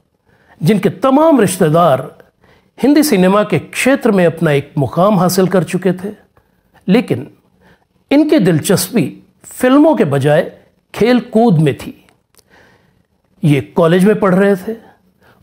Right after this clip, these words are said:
और इन्हें पॉकेट मनी बढ़ाने का लालच देकर फिल्मों में लाया गया था। बहुत जल्द ये स्टार बने और फिर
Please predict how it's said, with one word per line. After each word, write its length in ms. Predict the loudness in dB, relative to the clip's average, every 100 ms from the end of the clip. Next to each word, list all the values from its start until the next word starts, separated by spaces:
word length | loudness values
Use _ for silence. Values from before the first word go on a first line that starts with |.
| -2
और 540 | 0 0 -2 -12 _ _ _ _ -2
इन्हें 220 | 0 2
पॉकेट 680 | -2 -12 -2 -2 0 -2 0
मनी 160 | 0 2
बढ़ाने 520 | 0 0 0 0 2
का 100 | 0
लालच 540 | 0 0 2 0 -2
देकर 420 | 0 0 0 -2
फिल्मों 520 | -2 -8 -4 -2 0 0
में 120 | 0
लाया 340 | 2 2 0
गया 300 | -2 -4 -4
था। 380 | -8 -18 -20 -20 _ _ _ _ _ _ _ _ _ -2
बहुत 260 | 0 0
जल्द 220 | 2 2 2
ये 140 | 0
स्टार 380 | -2 -2 0 2
बने 320 | 0 -2 -6 -18 _ _ _ _ -18 -2
और 200 | -2 0
फिर 420 | 0 0 -4 -12